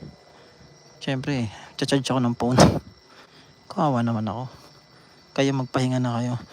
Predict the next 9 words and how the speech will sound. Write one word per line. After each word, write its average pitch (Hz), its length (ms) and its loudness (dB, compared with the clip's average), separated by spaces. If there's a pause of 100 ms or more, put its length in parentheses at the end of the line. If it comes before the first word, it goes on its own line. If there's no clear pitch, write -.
Eh, 170 240 -4 (560)
naubos 160 400 -4
ni 170 160 -2
Snoop 160 240 -2
Goblin, 151 400 -4
linis 143 400 -4
ah. 135 80 -4 (1400)
Panda, 147 320 -6 (480)
tara. 143 160 -12